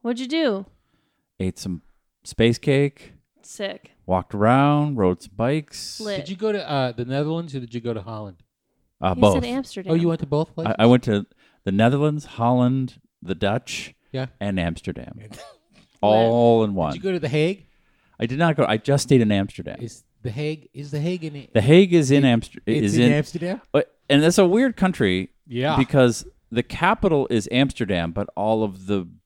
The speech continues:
Speaker 2: politic building stuff is in The Hague.
Speaker 3: Yeah.
Speaker 2: It would be like
Speaker 1: What's
Speaker 2: if
Speaker 1: the country called?
Speaker 2: the Netherlands or
Speaker 3: No, it's
Speaker 2: Holland.
Speaker 3: called Holland.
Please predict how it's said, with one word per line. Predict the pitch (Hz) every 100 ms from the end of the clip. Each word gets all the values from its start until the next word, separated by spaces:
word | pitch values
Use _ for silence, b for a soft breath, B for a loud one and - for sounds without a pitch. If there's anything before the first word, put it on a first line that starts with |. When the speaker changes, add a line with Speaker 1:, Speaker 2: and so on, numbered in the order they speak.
| _
Speaker 2:
politic | - 131 139 127 - 104 _ _ -
building | 98 95 95 90 87
stuff | 82 - 73 71 - _ _ _ -
is | 85
in | 90 80
The | 82
Hague. | 110 67 - _ 117
Speaker 3:
Yeah. | 104
Speaker 2:
It | 113
would | 117
be | 113 120
like | 107 -
Speaker 1:
What's | 311 -
Speaker 2:
if | -
Speaker 1:
the | 359
country | 311 392 - 240
called? | - 180 143 - _ -
Speaker 2:
the | 214
Netherlands | 117 104 82 62 - - -
or | 98
Speaker 3:
No, | 147
it's | 139 85
Speaker 2:
Holland. |
Speaker 3:
called | 135 123
Holland. | 104 110 101